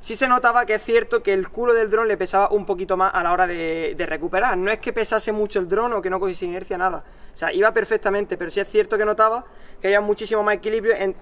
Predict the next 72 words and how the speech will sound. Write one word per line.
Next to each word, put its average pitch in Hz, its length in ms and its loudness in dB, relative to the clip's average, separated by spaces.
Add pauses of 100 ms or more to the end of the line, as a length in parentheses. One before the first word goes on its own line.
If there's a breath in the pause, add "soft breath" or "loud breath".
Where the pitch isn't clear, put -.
entre 180 220 -4
lo 175 80 -2
que 170 60 -2
era 196 100 4
la 202 140 4
punta 214 460 0
y 170 200 0
el, 160 420 -6
y 175 100 0
el 170 140 -2
culo. 165 320 0 (440 loud breath)
Pero 196 200 4
ahora, 208 500 2
la 196 180 2
que 196 120 0
más 226 160 4
me 254 160 -2
han 277 160 4
gustado, 226 480 0
que 208 100 0
según 214 240 0
me 226 60 0
han 220 60 0
dicho, 220 220 -2
es 226 80 0
la 214 140 2
mil 220 240 -2
trescientos 226 640 -2
Brute 185 240 -4
Power. 175 340 0
Yo 190 120 0
sinceramente 254 520 -4
me 220 100 -2
creía 214 180 2
que 208 60 -2
iba 208 220 4
a 196 60 2
ser 214 240 -2
la 180 160 -2
T 196 100 0
B 185 120 0
S. 180 180 -4
¿Por 165 160 -6
qué? 208 140 0
Porque 208 200 -4
es 175 40 2
a - 20 2
la 190 80 2
que 190 60 -2
estoy 190 160 -2
acostumbrado 185 420 0
a 170 40 0
volar. 165 260 0
O 165 80 -6
sea, 185 160 6
es 175 40 -2
la 180 120 2
que 185 240 -4 (280 loud breath)
he 208 120 2
volado 208 240 6
siempre 226 400 -4
y 214 80 -2
es 214 40 -2
la 214 140 2
que 202 80 -4
si 180 120 -8
estoy 180 140 -6
más 190 80 2
acostumbrado 190 360 0
a - 20 0
esa 190 140 -2
batería, 196 440 2